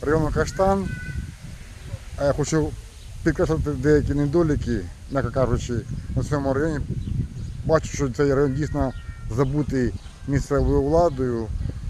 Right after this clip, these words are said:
І я хочу вам показати кричущі моменти. Знаходжуся біля лікарні районної, хто орієнтується. Ми бачимо, тут ран-, раніше була зупинка громадського транспорту. Ось. Але наразі ми не,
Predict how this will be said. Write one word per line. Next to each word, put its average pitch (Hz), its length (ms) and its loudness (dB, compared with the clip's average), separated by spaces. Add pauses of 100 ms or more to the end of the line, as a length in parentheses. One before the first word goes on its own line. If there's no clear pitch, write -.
(220)
І 147 60 -2
я 143 280 2
хочу 147 260 2
вам 135 100 4
показати 131 540 0 (340)
кричущі 131 580 -2 (200)
моменти. 113 420 0
Знаходжуся 170 520 4
біля 151 440 10
лікарні 139 680 4 (480)
районної, 123 500 6
хто 113 240 4
орієнтується. 120 920 6 (720)
Ми 143 80 4
бачимо, 156 360 6
тут 156 140 4
ран-, 165 220 8
раніше 151 320 4
була 139 280 6 (500)
зупинка 156 420 6
громадського 143 520 6
транспорту. 98 720 -2 (1300)
Ось. 107 300 -2 (100)
Але 151 500 8
наразі 156 380 6
ми 156 200 6
не, 151 100 4